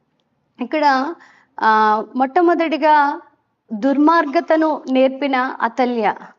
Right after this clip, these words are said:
ఈమెను మనం చూసుకున్నట్లయితే రెండో దినవృత్తాంతాలు ఇరవై రెండో అధ్యాయము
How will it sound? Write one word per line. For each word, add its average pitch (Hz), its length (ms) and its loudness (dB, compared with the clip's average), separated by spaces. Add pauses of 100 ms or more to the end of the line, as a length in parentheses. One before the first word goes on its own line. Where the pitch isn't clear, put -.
(140)
ఈమెను 254 320 -2
మనం 247 280 -2
చూసుకున్నట్లయితే 247 680 -4
రెండో 294 420 2
దినవృత్తాంతాలు 233 920 -2
ఇరవై 233 340 0
రెండో 226 300 0
అధ్యాయము 254 680 -2